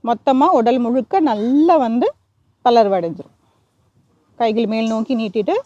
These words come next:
ஆழ்ந்த மூச்சை உள்ளே இழுக்கலாம். அப்படியே கீழே வரும்போது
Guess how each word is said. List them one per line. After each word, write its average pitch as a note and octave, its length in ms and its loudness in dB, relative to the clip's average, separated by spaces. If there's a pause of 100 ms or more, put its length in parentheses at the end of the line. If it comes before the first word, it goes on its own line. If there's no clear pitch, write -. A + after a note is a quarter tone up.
(600)
ஆழ்ந்த A3 380 0
மூச்சை A3 340 -2
உள்ளே A3 200 0
இழுக்கலாம். C4+ 360 0 (3250)
அப்படியே G3 380 -2 (1600)
கீழே A3 240 4
வரும்போது G3+ 340 -2